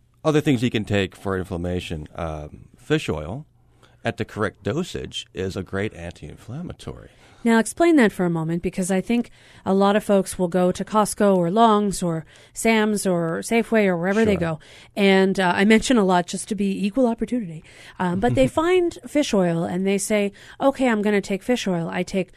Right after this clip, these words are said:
Speaker 2: one tablet a day." And yet, if you're not quite sure of the specifics of those ingredients,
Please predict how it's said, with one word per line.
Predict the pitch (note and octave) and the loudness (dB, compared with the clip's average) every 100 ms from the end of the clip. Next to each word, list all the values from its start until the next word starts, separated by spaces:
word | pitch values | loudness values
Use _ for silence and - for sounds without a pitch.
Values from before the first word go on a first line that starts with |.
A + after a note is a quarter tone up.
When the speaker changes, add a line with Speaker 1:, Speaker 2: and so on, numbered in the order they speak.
| _ _ - | _ _ -2
Speaker 2:
one | F#3+ G3 | 2 2
tablet | F#3+ F#3 F3+ F3 | 0 -2 -2 -2
a | |
day." | F#3+ D#4 F#3 F3 | 0 2 2 2
And | F#3 | 0
yet, | G#3 - - - - | 0 -2 -10 -18 -6
if | A#3+ A#3+ | -6 -2
you're | B3+ | 0
not | B3 B3+ C#4 - | 2 2 0 -2
quite | F4+ F#4+ | -6 -6
sure | - D#4 | -2 -2
of | C#4+ A3+ | -2 -2
the | A#3+ | -2
specifics | - - A#3+ B3+ B3 A#3+ | -2 -4 -4 -2 -2 -4
of | A#3 | -2
those | A3 G#3 | -2 -2
ingredients, | G3+ B3 C4+ C#4 G#3 - | -4 -4 -2 0 0 -4